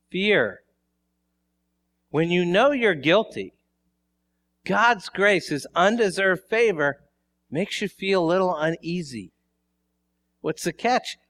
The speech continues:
Sounds too good to be true. Michael Horton's recently written a book about the gospel, and the title of it, "Too Good to Be True." So what do you do?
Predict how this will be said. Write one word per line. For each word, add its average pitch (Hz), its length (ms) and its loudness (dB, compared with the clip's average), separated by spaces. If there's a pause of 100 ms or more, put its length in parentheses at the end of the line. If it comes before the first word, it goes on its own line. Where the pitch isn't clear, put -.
(160)
Sounds 214 380 0
too 220 200 -2
good 202 180 4
to 208 60 -2
be 214 160 0
true. 247 460 2 (1080)
Michael 151 320 2
Horton's 185 320 2
recently 165 460 0
written 180 260 0
a 170 60 0
book 208 240 0
about 175 300 2
the 185 100 -4
gospel, 196 560 2
and 131 100 -2
the 131 60 -4
title 190 420 2
of 247 140 2
it, 269 140 0 (560)
"Too 226 140 2
Good 220 200 4
to 240 80 -4
Be 262 140 -2
True." 277 520 0 (1900)
So 156 140 0
what 170 120 6
do 190 60 4
you 190 120 2
do? 139 300 0